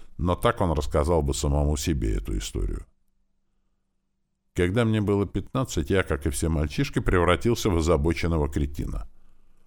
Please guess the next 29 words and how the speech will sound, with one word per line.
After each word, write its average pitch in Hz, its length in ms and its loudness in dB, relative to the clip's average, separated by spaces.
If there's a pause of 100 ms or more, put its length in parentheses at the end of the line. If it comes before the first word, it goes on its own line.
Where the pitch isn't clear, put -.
(220)
Я 80 240 0
принимал 85 480 2
физическое 78 680 0
влечение 85 580 0
за 71 160 -2
симпатию - 680 -2 (280)
и 113 100 2
был 107 240 6
готов 104 380 4
трахнуть 95 420 2 (120)
первую 113 380 4
попавшуюся 82 800 2
бабу». - 480 -4 (1800)
Находясь 78 640 0
в - 80 -6
ситуации, 76 580 0
когда 67 400 -2
ты 73 140 -4
никак 73 400 -2
не 69 80 0
можешь 62 360 -2
проявить 73 480 0
ни 87 140 0
силу 62 400 -2
духа, 57 360 -6
ни 82 180 2
ум, 69 260 2
ни 64 140 0
волю, 80 520 0